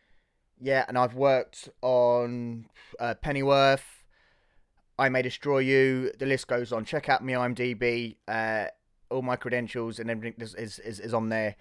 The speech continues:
So check that out if you're really that interested. But yeah, that's the experience I've had,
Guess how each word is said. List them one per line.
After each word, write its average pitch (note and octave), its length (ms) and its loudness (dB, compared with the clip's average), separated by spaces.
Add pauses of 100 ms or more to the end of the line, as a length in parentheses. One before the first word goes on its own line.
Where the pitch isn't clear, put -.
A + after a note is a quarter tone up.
(300)
So A#2 220 0
check A#2 240 -2
that A2+ 120 0
out A#2+ 320 4 (140)
if - 480 -4
you're A#2+ 160 -4
really A#2 220 -4
that A2+ 160 -6
interested. A2+ 560 -8
But A2+ 240 0
yeah, C3 160 6
that's D#3 320 2
the C#3+ 80 -6
experience C3 480 -4
I've A#2 140 -4
had, B2+ 420 2